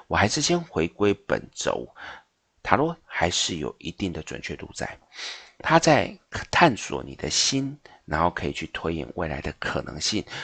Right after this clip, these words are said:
准确度大概八到九成。所以当我们在努力的过程当中，发现有一些事情是让我们觉得比较遗憾的时候，先努力的去改变你的心态，先努力的去调整你的心情，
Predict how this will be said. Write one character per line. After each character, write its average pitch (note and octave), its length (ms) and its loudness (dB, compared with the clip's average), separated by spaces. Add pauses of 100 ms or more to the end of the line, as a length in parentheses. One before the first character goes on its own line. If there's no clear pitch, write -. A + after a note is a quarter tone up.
(120)
准 D#2 160 -2
确 G#2 140 -2
度 G2 120 -2
大 E2+ 140 0
概 D#2+ 160 -2
八 A#2 220 -2
到 A2+ 220 -4
九 - 220 -10
成。 - 160 -8 (540)
所 G2 260 4
以 F#2 160 2 (200)
当 D3 180 8
我 A2+ 100 -2
们 D#2 140 -6
在 G#2 140 2
努 E2 160 -4
力 E2+ 120 -6
的 E2+ 80 -4
过 E2 200 -4
程 C#2+ 200 -6
当 D#2 240 -4
中， D#2+ 160 -6
发 A2 280 0
现 A#2+ 200 -4
有 D2+ 200 -6
一 - 20 -6
些 F2 160 -6
事 G#2+ 300 -2
情 C#2 360 -6 (280)
是 F2 420 0
让 G2+ 220 2
我 D2 80 -6
们 D2 160 -10
觉 - 120 -6
得 D#2 120 -4
比 - 80 -12
较 - 160 0
遗 - 180 -8
憾 A#2 180 2
的 F2+ 80 -2
时 G2 200 -2
候， G2 120 0 (380)
先 F#3+ 380 2
努 A#2 160 -2
力 A2+ 160 -2
的 E2+ 100 2
去 F#2+ 140 -6
改 - 180 -2
变 F#2 180 -2
你 C#2 120 -8
的 - 160 -8
心 A2+ 200 -4
态， B2 240 0 (460)
先 G#2 300 4
努 E2 160 -2
力 F2 100 -4
的 D2+ 140 -4
去 E2 120 -6
调 - 240 -6
整 - 160 -6
你 C2 140 -14
的 - 140 -8
心 E3 200 -2
情， F2+ 300 -2